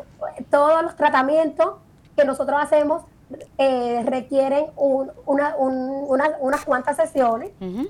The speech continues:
Speaker 1: y, de-, y entonces los cambios se empiezan a ver. Yo digo a la persona, "Mira, tú vas a empezar a ver cambios después, después de la tercera, cuarta visita",
Speaker 2: Ujú.
Speaker 1: y poco a poco, y también depende cómo tú te comportes, si tú utilizas los productos, si tú,
Speaker 2: Exacto.
Speaker 1: eh, te cuidas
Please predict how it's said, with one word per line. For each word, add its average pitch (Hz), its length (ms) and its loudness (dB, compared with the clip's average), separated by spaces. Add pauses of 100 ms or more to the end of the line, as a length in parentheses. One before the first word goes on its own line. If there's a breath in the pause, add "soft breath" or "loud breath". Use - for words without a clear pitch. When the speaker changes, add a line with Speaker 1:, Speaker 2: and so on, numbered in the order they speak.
Speaker 1:
y, 285 100 -2
de-, 294 260 -2
y 277 200 -2
entonces 262 400 -2
los 277 300 0
cambios 262 280 -2
se 311 60 0
empiezan 302 280 0
a 294 80 0
ver. 269 220 0 (160)
Yo 262 120 2
digo 294 160 0
a 311 40 -2
la 262 160 0
persona, 262 340 -2 (280 soft breath)
"Mira, 269 360 0
tú 233 80 0
vas 226 100 4
a - 20 -4
empezar 269 240 -4
a 277 60 2
ver 277 120 -6
cambios 285 280 -2
después, 208 260 -6
después 226 320 -4
de 254 60 -4
la 262 120 -2
tercera, 254 460 -4
cuarta 233 420 0
visita", 254 680 -4
Speaker 2:
Ujú. 170 340 -12 (100)
Speaker 1:
y 262 140 2
poco 240 360 2
a 247 80 0
poco, 240 460 2
y 294 100 -4
también 269 360 2
depende 247 300 0
cómo 240 200 0
tú 226 100 -6
te 220 100 -2
comportes, 214 580 2
si 349 80 -8
tú 254 80 -8
utilizas 233 360 -4
los 226 120 -4
productos, 233 720 0
si 302 120 -2
tú, 254 120 0
Speaker 2:
Exacto. 202 260 0
Speaker 1:
eh, 233 80 0
te 226 120 -4
cuidas 247 240 -2